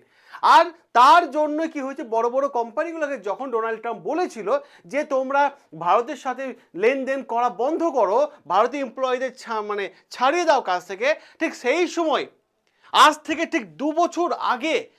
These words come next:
আগেকার কথা, যখন ডোনাল্ড ট্রাম্প প্রেসিডেন্ট ছিল না, তখন আমেরিকা প্রেসিডেন্ট ছিল জো বাইডেন, তার সময় ঘটে যাওয়া একটা ঘটনা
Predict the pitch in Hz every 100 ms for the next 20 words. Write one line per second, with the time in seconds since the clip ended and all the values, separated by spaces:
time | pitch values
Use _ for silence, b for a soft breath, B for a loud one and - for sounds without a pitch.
0 | b - 220 302 311 294 269 254 226 220
1 | 277 226 247 269 311 285 294 311 185 -
2 | _ _ _ _ _ 269 285 311 311 311
3 | - 277 285 294 262 143 _ _ 254 269
4 | 285 269 302 302 294 269 233 277 254 269
5 | 208 165 277 247 254 254 277 247 - b
6 | b 254 302 302 - 294 294 196 220 262
7 | 247 262 254 196 208 226 285